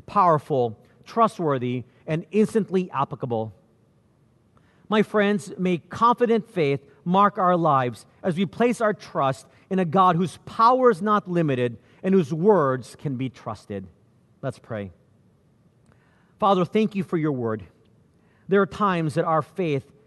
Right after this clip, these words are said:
is results-oriented. We forget that our faith needs to be person-centered.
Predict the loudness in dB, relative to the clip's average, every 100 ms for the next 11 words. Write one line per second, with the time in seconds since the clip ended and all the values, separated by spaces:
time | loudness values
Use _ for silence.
0 | _ -2 0 0 -4 -8 -4 -2 0 0
1 | -2 -8 -4 -2 -2 -4 -4 -6 -6 _
2 | _ _ _ _ _ -6 -2 -2 0 -2
3 | 0 0 -2 -2 -4 -4 -6 _ -4 -2
4 | -2 -4 -6 -6 -10 -4 -4 -2 -8 -6
5 | -8 -6 -6